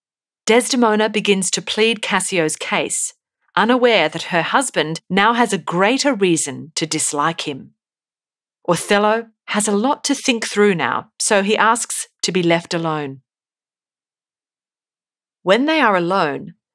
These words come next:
Iago begins to spin his web of deceit and reminds Othello of how close Desdemona and Cassio have always been. He insinuates that perhaps theirs is more than just a friendship, and they might be having an affair.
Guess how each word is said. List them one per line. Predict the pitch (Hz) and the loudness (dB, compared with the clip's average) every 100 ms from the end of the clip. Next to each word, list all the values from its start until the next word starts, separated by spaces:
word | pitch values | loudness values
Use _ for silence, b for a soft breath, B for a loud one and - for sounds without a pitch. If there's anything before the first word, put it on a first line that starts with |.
| - | -6
Iago | 165 180 208 254 | 0 2 4 4
begins | 254 233 214 190 175 | 2 2 0 0 -2
to | 165 | -4
spin | - - 240 240 | -4 -2 0 4
his | 233 208 160 | 2 0 0
web | 180 196 | 2 4
of | 180 | 0
deceit | 160 156 - 196 - - - b b | -2 -4 -2 -4 -4 -10 -12 b b
and | 156 156 | -8 -4
reminds | 151 165 185 233 240 | 2 4 4 4 2
Othello | 247 240 175 151 147 - | 0 0 0 0 -2 -4
of | 160 | -4
how | - 180 | 0 0
close | - - 247 - - | -2 0 0 0 -4
Desdemona | - 156 - 160 156 165 202 226 | 0 -2 0 -2 0 0 -2 -4
and | 151 143 | -8 -8
Cassio | - 240 - 165 131 - | -4 -2 -2 -2 -2 -4
have | 143 139 | -8 -2
always | 165 180 185 185 185 175 | 0 2 2 2 0 0
been. | - 160 160 131 113 _ _ _ _ _ _ _ _ - | -2 -2 -2 -6 -12 _ _ _ _ _ _ _ _ 0
He | 262 294 | 2 4
insinuates | 233 214 - 285 311 170 120 - - | 2 0 -2 -2 0 0 0 -4 -2
that | 185 - | -2 -2
perhaps | 208 202 262 - | -4 0 -2 -2
theirs | - 208 196 185 - | 0 2 2 0 -2
is | 202 175 | -2 0
more | 175 202 262 247 | 0 4 4 2
than | 180 | 0
just | 175 175 - | -2 -2 -2
a | |
friendship, | 165 196 226 254 - - - b b b b | -2 -2 0 0 -4 -4 -16 b b b b
and | 220 | 0
they | 233 | 2
might | 196 147 - | 2 0 -2
be | |
having | 165 160 151 147 | -2 -2 -2 -4
an | |
affair. | 139 - 165 170 - | -6 0 0 2 -2